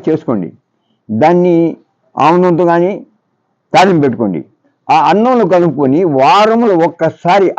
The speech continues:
ఆదివారం తిన్నారనుకోండి, మళ్ళీ ఆదివారం, మళ్ళీ ఆదివారం అంటే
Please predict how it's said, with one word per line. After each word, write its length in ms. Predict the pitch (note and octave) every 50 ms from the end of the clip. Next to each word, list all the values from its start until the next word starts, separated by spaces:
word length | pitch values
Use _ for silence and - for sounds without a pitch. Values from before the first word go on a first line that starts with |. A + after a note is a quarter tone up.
| C3 D#3+
ఆదివారం 400 | E3+ E3 E3+ F3 F3+ F3+ F3 D#3+ C#3
తిన్నారనుకోండి, 680 | D#3 E3 E3+ E3 D#3+ D3+ C#3 B2+ A#2+ A#2 A#2 A#2+ D3 F#3 - - _ _ _ _ _ _ -
మళ్ళీ 360 | B2 C#3 E3+ G3 A3 A#3 A#3 G#3+ F#3 F#3
ఆదివారం, 480 | F#3+ F#3+ F3+ G3 G3 F#3 E3+ D#3+ C3 A#2 A2 - - - E3
మళ్ళీ 180 | G#3 A#3 A#3+ A#3+ G#3
ఆదివారం 300 | G3+ F3+ G3+ G3 F#3+ G3 G3+
అంటే 120 | G3+ A3